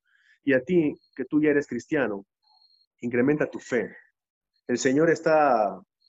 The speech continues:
permitiendo de que pase lo que está pasando, la pandemia, el virus, para que tú te fortalezcas. Porque dice en la palabra del Señor en Romanos veintiocho, veintiocho, que todas las cosas ayudan para el bien para aquellos que aman a Cristo Jesús.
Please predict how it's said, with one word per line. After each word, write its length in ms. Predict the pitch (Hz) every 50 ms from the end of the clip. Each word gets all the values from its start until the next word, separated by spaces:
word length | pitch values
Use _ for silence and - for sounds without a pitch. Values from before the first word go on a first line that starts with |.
| _ _ _ _ _
permitiendo 680 | - 127 120 120 123 127 123 - - 170 165 156 143 127
de 120 | 120 110
que 120 | 110 120 110
pase 360 | - 151 151 156 143 - 127
lo 140 | 117 117 117
que 60 | 120
está 200 | 107 - 135 131
pasando, 360 | - 110 - - 135 127 117
la 100 | 110 104
pandemia, 460 | - 107 107 113 123 127 123 117 107
el 60 | 107
virus, 460 | 120 135 139 123 117 117 - _ _ _ _ _ _ _ _ _
para 160 | 120 120 -
que 120 | - 123
tú 100 | - 160
te 100 | 151 151
fortalezcas. 880 | 147 - 117 - - 110 113 131 147 143 - - - 95 - - - _ _ _ _ _ - - _ _ _
Porque 280 | - 131 131 - 135 131
dice 420 | 151 175 175 170 - 156 135 117
en 80 | 113 120
la 100 | 117 120
palabra 340 | 120 123 135 143 151 151
del 100 | 143 131
Señor 340 | 127 - 127 139 143 143 135 127
en 120 | 123 117
Romanos 320 | 117 117 120 135 139 139 127
veintiocho, 640 | 120 110 110 _ - 151 151 - 135 143 - - 139
veintiocho, 560 | 123 120 120 - 156 147 139 - - 131 127 - - - - - _
que 100 | - 123
todas 260 | - - 185 185 175
las 200 | 151 131 - -
cosas 580 | _ 175 180 170 - - 123 117 117 - - _
ayudan 440 | - 120 117 131 156 160 151 139 -
para 160 | 120 113 113
el 80 | 113 113
bien 320 | 135 156 151 131 127 123 - - - _ _
para 160 | - 117 113
aquellos 320 | 107 - 139 143 135 -
que 100 | - -
aman 260 | 123 127 127 123 117 110
a 40 |
Cristo 280 | - - 131 - - 117
Jesús. 520 | - 113 - - - 131 107 - - _